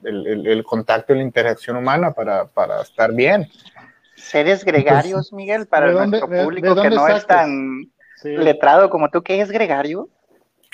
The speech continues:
Speaker 1: Híjole, que
Speaker 2: Porque yo conozco a
Speaker 3: Nosotros
Speaker 2: Gregorio,
Speaker 3: somos
Speaker 2: pero a Gregario no, ¿eh?
Speaker 1: Gregorio Gregario.
Speaker 3: Nosotros somos
Speaker 1: Gregorio es
Speaker 3: neófitos,
Speaker 1: Gregario.
Speaker 3: neófitos.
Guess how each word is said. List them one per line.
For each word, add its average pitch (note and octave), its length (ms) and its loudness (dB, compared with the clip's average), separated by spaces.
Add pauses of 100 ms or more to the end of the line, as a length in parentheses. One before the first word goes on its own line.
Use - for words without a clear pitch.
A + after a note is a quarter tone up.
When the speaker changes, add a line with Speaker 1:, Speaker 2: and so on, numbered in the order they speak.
(140)
Speaker 1:
Híjole, C3+ 520 -4 (320)
que - 100 0
Speaker 2:
Porque A#3 200 6
yo F#3+ 80 4
conozco D#4 260 2
a - 20 0
Speaker 3:
Nosotros D#4+ 180 4
Speaker 2:
Gregorio, A3 460 4
Speaker 3:
somos E3 140 2
Speaker 2:
pero F3 120 4
a D#3 40 2
Gregario E3+ 500 2
no, E3 240 0
¿eh? D3+ 260 -8 (640)
Speaker 1:
Gregorio D3+ 720 4
Gregario. C#3 600 4 (320)
Speaker 3:
Nosotros C#3 360 -2
somos D3 200 0
Speaker 1:
Gregorio F3+ 260 4
es D#3+ 80 4
Speaker 3:
neófitos, D#3+ 360 2
Speaker 1:
Gregario. C3+ 380 -2
Speaker 3:
neófitos. F#3 840 -10